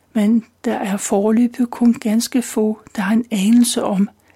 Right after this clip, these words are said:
at det skal ske igennem en ugift kvinde. Advent betyder forventning. Maria lever i forventning om, at Jesus,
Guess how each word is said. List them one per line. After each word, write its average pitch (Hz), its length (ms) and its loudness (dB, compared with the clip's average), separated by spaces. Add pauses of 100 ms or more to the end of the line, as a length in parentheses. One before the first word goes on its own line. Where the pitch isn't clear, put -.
at 208 120 -6
det 220 120 0
skal 214 240 -2
ske 226 420 -2
igennem 220 540 0 (300)
en 214 220 2
ugift 240 560 -2
kvinde. 196 420 -2 (1800)
Advent 226 580 0 (260)
betyder 233 480 2
forventning. 214 840 -4 (960)
Maria 202 460 0
lever 214 360 0
i 226 80 2
forventning 208 760 0
om, 208 220 -2 (340)
at 202 200 -4
Jesus, 220 440 -2